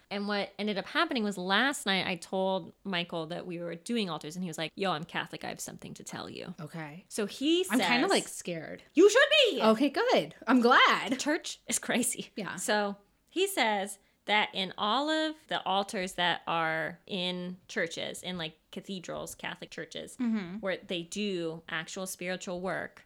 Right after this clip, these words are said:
Speaker 2: Uh-huh.
Speaker 1: there's something inside of them. There are these things called relics. Have you heard of these?
Speaker 2: No.
Speaker 1: The church.
Speaker 2: The Church of Catholic Christ.
Speaker 1: Yes.
Speaker 2: Okay.
Speaker 1: Has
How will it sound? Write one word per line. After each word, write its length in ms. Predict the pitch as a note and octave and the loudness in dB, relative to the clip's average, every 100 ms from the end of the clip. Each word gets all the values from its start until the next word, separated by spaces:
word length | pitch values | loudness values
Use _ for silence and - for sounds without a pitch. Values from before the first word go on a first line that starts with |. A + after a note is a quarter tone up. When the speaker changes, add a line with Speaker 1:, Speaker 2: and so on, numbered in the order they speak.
| - | -8
Speaker 2:
Uh-huh. 160 | G#3 | -4
Speaker 1:
there's 260 | G3 F#3 G3 | -2 -4 -2
something 380 | A3+ C4+ D#4+ D4+ | -4 -4 -4 -4
inside 420 | G#3+ G#3 G3+ A3 | -4 -4 -6 -8
of 160 | - - | -12 -14
them. 300 | - - F#3+ - - | -16 -16 -16 -18 -10
There 100 | F3 | -6
are 40 | |
these 180 | F3+ F#3 | -6 -4
things 220 | G#3 G#3+ | -4 -4
called 240 | - F#3+ | -4 -10
relics. 520 | F3 D3 - - - - | -8 -8 -8 -8 -14 -12
Have 200 | F3+ F#3+ | -12 -10
you 120 | F#3+ | -8
heard 180 | G3 F3 | -8 -8
of 140 | F3+ | -12
these? 420 | - - - - - | -16 -16 -16 -18 -10
Speaker 2:
No. 1200 | F#3 F3 D#3+ E3 E3+ F3+ F3+ E3 - G1+ - F#3 - | -6 -6 -6 -6 -6 -4 -4 -6 -10 -14 -16 -20 -8
Speaker 1:
The 160 | G#3 | -4
church. 680 | D4 - A#3 - - - - _ - | -4 -2 -2 -4 -8 -10 -10 _ -4
Speaker 2:
The 200 | G#3+ G3+ | 0 0
Church 360 | - A3+ A3 | 2 0 2
of 220 | A#3 G3+ - _ - | 0 0 -8 _ -2
Catholic 400 | A3+ G#3 G#3+ G3+ | 0 0 -2 -4
Christ. 600 | - F3 D3 - - - | 0 0 0 -6 -10 -6
Speaker 1:
Yes. 420 | A3 D3 - - | -6 -6 -8 -6
Speaker 2:
Okay. 460 | G#3+ A3 E3+ E3 B3+ _ - | -6 -2 -4 -4 -10 _ -12
Speaker 1:
Has 480 | A3 A3 A3 G#3+ | -6 -2 -4 -6